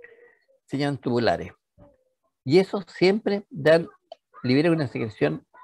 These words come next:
mucosa, una solución rica en mucopolisacárido, vale decir, en polisacario que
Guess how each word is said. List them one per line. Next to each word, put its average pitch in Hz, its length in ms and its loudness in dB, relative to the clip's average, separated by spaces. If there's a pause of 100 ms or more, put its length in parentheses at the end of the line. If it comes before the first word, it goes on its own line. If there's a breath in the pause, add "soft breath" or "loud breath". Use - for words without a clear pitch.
(140)
mucosa, 117 600 0
una 127 200 -4
solución 135 560 -6 (400 loud breath)
rica 185 600 0
en 127 160 -2
mucopolisacárido, 131 840 -2
vale 120 140 0
decir, 113 280 -6 (180)
en 120 140 -4
polisacario 143 920 0 (800 loud breath)
que 165 320 2